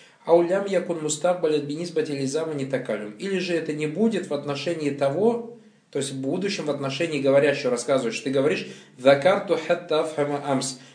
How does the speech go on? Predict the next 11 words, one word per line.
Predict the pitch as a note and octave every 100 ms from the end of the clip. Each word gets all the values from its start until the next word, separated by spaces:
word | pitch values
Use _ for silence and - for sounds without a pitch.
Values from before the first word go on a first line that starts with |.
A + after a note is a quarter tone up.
| - _ _
«Я, | C3+ C#3 F3 E3 - - - - _ _ _
э, | C3+ B2+ B2 B2 A#2+ A#2+ A#2
повторял | D3+ C#3+ - C3 D3 F#3+ G#3
или | F3 C#3+
же | C#3
готовился | C#3 C3+ G#3 G#3 D3
для | C#3
того, | C3+ D3 G3
чтобы | - D3+ C#3
вчера | - D3 C#3+
понять». | C#3+ C#3 B2+ A2 -